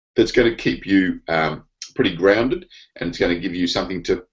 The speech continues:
to focus on and occupy your mind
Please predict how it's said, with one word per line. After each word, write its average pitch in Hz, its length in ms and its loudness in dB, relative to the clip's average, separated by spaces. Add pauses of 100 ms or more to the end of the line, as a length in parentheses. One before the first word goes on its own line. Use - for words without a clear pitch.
(220)
to - 100 0
focus - 480 2
on - 300 -4 (720)
and 92 280 0
occupy 104 520 0
your 87 200 4
mind 87 560 0